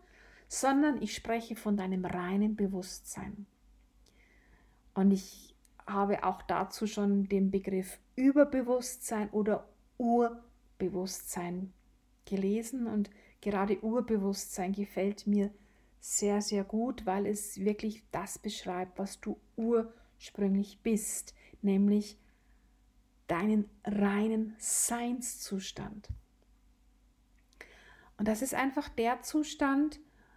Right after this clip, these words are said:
in den ich dich jetzt einmal ganz kurz nämlich hier wieder gerne reinführen möchte. Das ist der Zustand, wo du in deiner Ruhe bist, wo dein, dein Plapperer im Kopf still ist, wo deine Gedanken ein bisschen ruhig sind,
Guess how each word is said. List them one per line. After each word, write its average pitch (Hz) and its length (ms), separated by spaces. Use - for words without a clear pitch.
in 214 100
den 269 180
ich 320 140
dich 277 200
jetzt - 200
einmal 302 360
ganz 277 360
kurz 277 380
nämlich 233 240
hier 240 280
wieder 220 180
gerne 208 340
reinführen 240 640
möchte. 254 420
Das 214 140
ist 220 220
der 202 240
Zustand, 240 640
wo 226 120
du 220 160
in 208 180
deiner 202 280
Ruhe 226 420
bist, - 560
wo 208 280
dein, 196 720
dein 190 240
Plapperer 226 500
im 208 200
Kopf - 320
still 240 320
ist, 226 300
wo 196 80
deine 202 240
Gedanken 202 540
ein 247 60
bisschen 233 440
ruhig 240 360
sind, 233 320